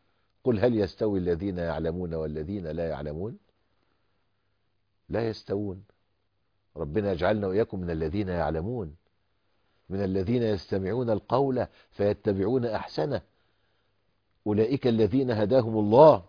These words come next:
وأولئك هم أولو الألباب اللي كنا بنتكلم عنهم في اللقاء الماضي. عرفوا فلزموا، أحبوا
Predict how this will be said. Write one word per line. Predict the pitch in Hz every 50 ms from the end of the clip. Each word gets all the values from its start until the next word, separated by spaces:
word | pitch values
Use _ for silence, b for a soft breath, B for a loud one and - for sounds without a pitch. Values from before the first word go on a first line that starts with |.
| _ _ _ _ _ _ _ _ _ _ _ _ _ _ _
وأولئك | - 107 117 117 117 113 120 135 151 - 147
هم | 120 117 123 131
أولو | 131 143 156 147 135
الألباب | 135 135 123 117 104 113 170 208 190 147 -
اللي | 117 107 104
كنا | - 139 123
بنتكلم | 113 104 101 - - 123 120 104
عنهم | 101 117 117 107
في | - -
اللقاء | 95 90 - - 113 107
الماضي. | 98 95 104 107 104 82 - - _ _ _ _ _ _ _ _ _ _ _ _ _ _ _ _ _ _ _ _ _ _ _ _ _ -
عرفوا | - - 147 156 147 120 - 107 85 71 - _ _ _ _ _ _ _ _ _ _ _ _ _ _ _ _ _ _ _ _ _ _ _
فلزموا، | _ - 104 110 139 143 131 139 139 131 113 95 85 - _ _ _ _ _ _ _ _ _ _ _ _ _ _ _ _ _ _ _ _ _ _ _ _ _ _ _ _ _ -
أحبوا | 107 - - 156 180 180 147 117 120 139 139 120 92